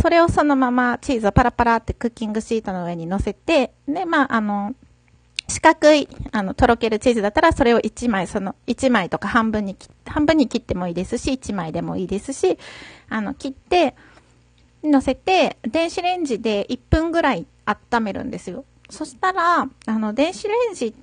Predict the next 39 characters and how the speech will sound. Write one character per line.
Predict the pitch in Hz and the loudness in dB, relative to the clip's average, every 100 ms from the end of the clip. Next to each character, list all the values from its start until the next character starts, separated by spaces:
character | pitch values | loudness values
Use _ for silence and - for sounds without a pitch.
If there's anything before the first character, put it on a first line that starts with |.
| - | -6
の | 226 | -6
仕 | 214 - | -6 -6
組 | 240 | -2
み | 240 | -2
っ | |
て、 | 240 _ - 254 226 - _ _ _ _ - | -4 _ -2 -2 -2 -6 _ _ _ _ -10
あ | 226 | -6
の、 | 208 | -4
食 | - 285 | 2 2
べ | 508 | 4
物 | 523 349 | 2 2
の | 226 | 2
水 | - 359 349 | 2 2 2
分 | 269 254 | 2 2
を | 233 | 0
飛 | 247 277 | 0 0
ば | 302 | -2
し | - | -2
て | 453 440 269 - - | 0 2 0 -6 -2
熱 | 240 240 262 | 0 0 0
量 | 226 190 | 2 2
を | 180 | 2
加 | - 202 180 | 0 -2 -2
え | 190 | -2
る | |
っ | 320 | -4
て | - 220 | -4 -6
い | 196 | -4
う | 214 | -6
仕 | - | -8
組 | - 214 | -8 -6
み | |
に | 220 | -4
な | 214 220 | -4 -8
っ | |
て | - - | -10 -10
る | 175 | -10
の | 175 | -4
で、 | 240 277 | 0 0